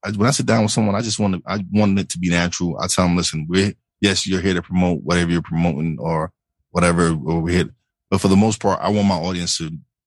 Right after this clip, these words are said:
get to know you as a person and see what kind of person you are. And so I have no structure to my show.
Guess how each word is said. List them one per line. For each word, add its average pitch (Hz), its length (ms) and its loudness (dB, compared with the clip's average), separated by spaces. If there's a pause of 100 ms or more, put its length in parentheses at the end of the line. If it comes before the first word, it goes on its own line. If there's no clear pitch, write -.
(440)
get 104 180 -2
to - 100 -6
know 87 220 0
you 87 240 0
as 78 180 -4
a 80 40 -8
person 85 440 0 (300)
and 78 120 0
see - 260 0
what 85 180 2
kind 80 100 2
of 78 80 -6
person 78 320 -2
you 90 220 4
are. - 180 -8 (720)
And 92 280 0
so 87 440 0
I 113 100 -2
have 110 260 -2
no 101 480 4
structure 85 400 -6
to - 120 -8
my 80 120 -10
show. - 260 -12